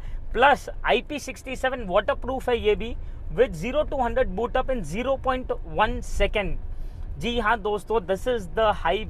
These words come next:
beam जो हमने इस गाड़ी में डाला है। Can you see that spot जो ये मार रहा है? This is the low beam and this is the high beam। So this is by far one of the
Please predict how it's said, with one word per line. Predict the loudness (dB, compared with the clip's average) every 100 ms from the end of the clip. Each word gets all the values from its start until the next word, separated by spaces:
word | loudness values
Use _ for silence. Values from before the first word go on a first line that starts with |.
| -4
beam | -4 -4 -6 -12 -12 -12 -12
जो | 2 4 4
हमने | 2 -4 -6
इस | -6 -6 0
गाड़ी | 2 2 0
में | -2 0
डाला | 2 2 -2
है। | -4
Can | -6 -4 -4
you | -6
see | -8 -2 -2
that | -2
spot | -6 0 2 2 0 -2
जो | 0 2
ये | 2
मार | 2 2 2
रहा | 2
है? | -2
This | -4
is | -2
the | -2
low | 0 0
beam | -2 -4 -4
and | -4
this | -6 -6
is | -2
the | -2
high | 0 -4 -6
beam। | -8 -8 -8 -8 -8 -10 -10 2
So | 6 6 4
this | 0 2 4 6
is | 4 -2 6
by | 6 6 4
far | 4 4 2 -4 -8 -2
one | 0 2 0
of |
the | -2